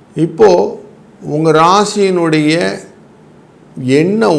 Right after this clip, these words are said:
ஓட்டம் அப்படின்னு பார்த்தீங்கன்னா, சூரியனால பல் பிரச்சனை, கண் பிரச்சனை போன்ற விஷயங்கள் எல்லாம் வருவதற்கு வாய்ப்புகள் உண்டு. நம்மளை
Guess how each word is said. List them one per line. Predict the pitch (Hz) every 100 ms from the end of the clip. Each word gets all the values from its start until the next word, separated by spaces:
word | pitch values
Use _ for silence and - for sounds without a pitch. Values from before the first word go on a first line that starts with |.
| 139
ஓட்டம் | 175 175 - 165 160 135
அப்படின்னு | 135 127 123
பார்த்தீங்கன்னா, | 117 113 117 107 113 180 - - - - - - - - - - -
சூரியனால | - 220 247 226 196 170 160 175 147 160 - - - - -
பல் | 185 220 233 226
பிரச்சனை, | 185 - 185 190 196 196
கண் | 160 185 185
பிரச்சனை | 170 - 165 165 165
போன்ற | 143 131 123
விஷயங்கள் | 120 143 127 120
எல்லாம் | 123 151
வருவதற்கு | 123 120 120 - 113
வாய்ப்புகள் | 110 104 113 104
உண்டு. | 104 - - - - - - - - - - - - - - - 151 170
நம்மளை | 214 240 240